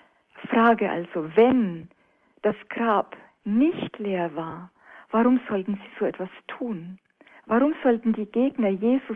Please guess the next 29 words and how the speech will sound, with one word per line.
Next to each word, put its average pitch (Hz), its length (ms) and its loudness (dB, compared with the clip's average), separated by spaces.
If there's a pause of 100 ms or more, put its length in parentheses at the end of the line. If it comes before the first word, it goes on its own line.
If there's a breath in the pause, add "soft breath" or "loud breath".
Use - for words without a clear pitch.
Soldaten 214 460 -2
bestechen, 196 880 -2 (260 loud breath)
damit 220 280 0 (100)
sie 226 80 -4
verbreiten, 220 680 0
der 190 140 0
Leichnam 226 440 0
sei 190 120 -2
gestohlen 240 580 2
worden, 175 400 -2 (540 loud breath)
wenn 196 100 -2
das 202 120 -2 (140)
Grab 208 420 -2 (300 soft breath)
gar 190 140 -6
nicht 180 240 -10
leer 254 220 4
war, 180 240 0 (260 loud breath)
wenn 208 120 4
der 208 120 4
Leichnam 190 460 0
vorhanden 202 580 -2
war? 180 320 -8 (1040 loud breath)
Das 214 180 -6
heißt 254 400 2
also, 190 480 -4 (400 soft breath)
sogar 233 260 4
die 226 220 -2
Gegner 220 640 0 (180)
Jesu 208 500 -2